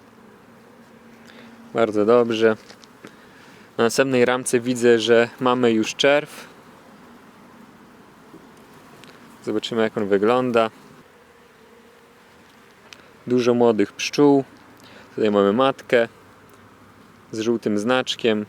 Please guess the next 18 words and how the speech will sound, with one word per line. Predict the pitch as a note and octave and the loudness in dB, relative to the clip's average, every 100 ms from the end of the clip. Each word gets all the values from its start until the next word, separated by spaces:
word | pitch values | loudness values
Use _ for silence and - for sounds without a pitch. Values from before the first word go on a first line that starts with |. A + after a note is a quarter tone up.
| - | -8
naszą | G#2+ G2+ G#2 | -8 -6 -4
Gertrudę. | F#2 G2 - C#3 C3+ A#2+ A2+ - - - - - - - - - - - - - - - _ - - - - - - - | 0 0 0 -2 2 2 0 -4 -20 -20 -20 -20 -20 -20 -20 -20 -20 -20 -20 -20 -20 -20 _ -20 -20 -20 -20 -20 -20 -6
Wszystko | - C3+ B2 | -4 0 0
pięknie | - B2 C3 | 0 0 2
zaczerwione, | A2 - G#2+ A2 C3 B2+ G#2+ | 0 2 0 2 2 2 0
więc | A2 | -2
pierwsza | - C3+ - A#2+ | 0 0 2 -2
transza | - C3 C3 B2 B2 A#2 - - - - - | -2 -4 -4 -2 -4 -4 -10 -20 -20 -16 -2
czerwiu | C3 B2 A#2 | 0 2 0
już | A2+ A#2+ - | 0 0 -2
się | B2 A2 - - | 0 0 0 -4
właśnie | A#2 A#2 A#2+ | -2 -2 -4
w | A2 | -4
tej | B2 B2 | -2 -2
chwili | - G#2+ G2+ | -4 -4 0
wygryza. | G2+ G#2 D3 C3 B2 A#2+ - - - - - - - - | 0 2 0 2 0 -2 -10 -20 -20 -20 -20 -20 -20 -6
Matka | A#2+ A#2+ - | -4 -2 -2
natychmiast | A#2 A#2+ C#3 - B2+ A#2 - | -2 0 -2 0 -2 -2 -6